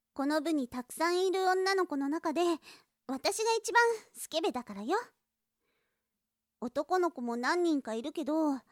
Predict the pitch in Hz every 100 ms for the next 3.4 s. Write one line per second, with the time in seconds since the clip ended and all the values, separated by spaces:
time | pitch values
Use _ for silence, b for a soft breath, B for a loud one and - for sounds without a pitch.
0 | b b b _ _ 254 294 415 554 508
1 | 415 339 302 262 233 _ _ 226 269 294
2 | 311 262 220 220 - 254 220 - - 427
3 | 466 349 285 247